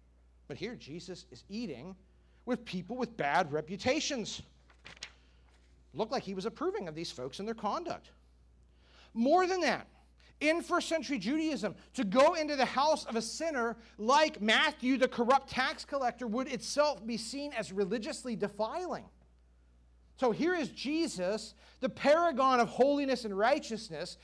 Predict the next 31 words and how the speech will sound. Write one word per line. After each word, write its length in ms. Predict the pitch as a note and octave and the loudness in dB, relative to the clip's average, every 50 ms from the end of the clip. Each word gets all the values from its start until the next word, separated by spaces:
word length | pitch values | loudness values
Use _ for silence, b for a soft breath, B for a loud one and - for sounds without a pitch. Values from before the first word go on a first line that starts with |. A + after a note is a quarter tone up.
| B B B B | B B B B
and 100 | B3 B3+ | -2 0
he 80 | C#4 C#4+ | 0 0
has 120 | C4 F3+ | 0 -2
brought 400 | D#3 - G3 A3 B3+ D4+ D#4+ B3+ | -4 0 2 4 6 6 4 2
his 180 | G#3+ B3+ A#3 - | -2 -8 -8 -6
disciples 640 | - A3 G#3 - - D4 D#4 D#4 - C#4 B3 F3 | -6 -8 -6 0 2 2 2 2 0 -6 -4 -2
into 160 | A3+ A#3 G#3+ G#3 | -2 0 0 0
a 60 | F#3+ | -2
setting 400 | - - - C#4+ D4+ D4+ C4 A#3+ | -2 0 0 0 0 0 -2 -6
that 100 | B3 A#3 | -4 -4
would 100 | A#3 G#3 | -6 -6
have 100 | F3 - | -4 -6
shocked 640 | - - - - D#4+ E4+ D#4+ C4 A#3 - - - - B B B B | -10 -10 -2 2 4 4 4 2 0 -4 -8 -18 -20 B B B B
the 100 | - G#3 | -6 -6
consciences 720 | G3+ - - C4+ D#4 F4 E4+ G#3+ A3 B3 A3 - F#3+ F3+ D#3 | -4 2 2 4 4 4 0 0 -4 -6 -6 -6 -8 -8 -8
of 100 | E3+ D#3+ | -6 -2
many 240 | F#3+ B3+ D#4 E4+ - | -2 -2 -2 -2 -4
people 320 | - A#3 G#3+ A3 D#3+ D#3+ | -6 -6 -8 -6 -8 -8
in 60 | D3+ | -6
his 180 | D3 G#3+ B3 G3+ | -6 -6 -8 -6
day 300 | D3+ E3+ D3+ C#3+ C3 C3 B B B B | -6 -4 -4 -4 -6 -8 B B B B
and 120 | F3+ G3 A#3+ | -6 -4 0
our 220 | C#4 D#4 F4+ G#4+ | 2 2 0 0
day. 260 | F3+ D3+ A2+ E2 - - _ _ b b b b b b | -2 -4 -8 -8 -14 -18 _ _ b b b b b b
What 340 | - G3 A3 C#4 E4+ F#4 E4+ | -4 0 2 4 4 2 4
in 60 | C#4 | 2
the 60 | A#3+ | 2
world 440 | G3 F3 F#3+ C4+ D#4+ D4 A#3+ A#3 A3+ | 2 2 0 2 4 4 4 4 4
is 80 | G3+ D3+ | 0 -2
Jesus 360 | D3 A3+ C4+ A3+ A#3+ A#3 - | -4 -4 -4 -4 -4 -6 -6
doing? 300 | - E4 E4+ C#4 D3 | -6 -4 -4 -4 -6